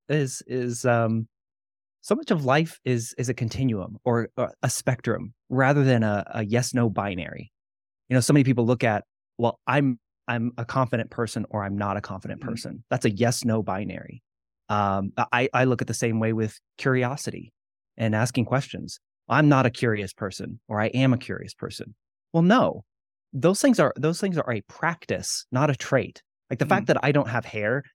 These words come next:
Speaker 1: that's a trait. But I can be a curi-, I can be just a, a slightly more curious person. I can practice being a more curious person. I can practice being a more confident person.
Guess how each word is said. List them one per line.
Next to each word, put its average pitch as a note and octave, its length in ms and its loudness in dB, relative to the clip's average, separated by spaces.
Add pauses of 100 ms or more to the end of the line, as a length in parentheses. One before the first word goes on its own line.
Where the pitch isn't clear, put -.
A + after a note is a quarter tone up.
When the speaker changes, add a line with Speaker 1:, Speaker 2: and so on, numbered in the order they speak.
Speaker 1:
that's D3+ 240 -4
a C3 80 2
trait. - 560 -4 (580)
But C#3 380 2
I D3 160 4
can C#3+ 220 4
be B2 220 4
a A2 60 2
curi-, B2 520 0
I B2+ 120 -2
can C3+ 160 -2
be A2+ 300 -4
just - 260 -6
a, G#2 180 -2
a G#2 60 -12
slightly - 540 -2
more B2+ 300 2
curious A#2 460 -2
person. A2 340 -6
I B2+ 80 -6
can A2+ 140 -4
practice B2 520 -4
being A2+ 200 0
a G#2+ 40 2
more G#2 180 -2
curious G2+ 360 -4
person. - 320 -8
I C3+ 60 -8
can C3+ 140 -4
practice D3+ 580 -2
being B2 220 2
a A#2+ 40 4
more G#2+ 160 2
confident - 520 -6
person. G#2+ 480 -6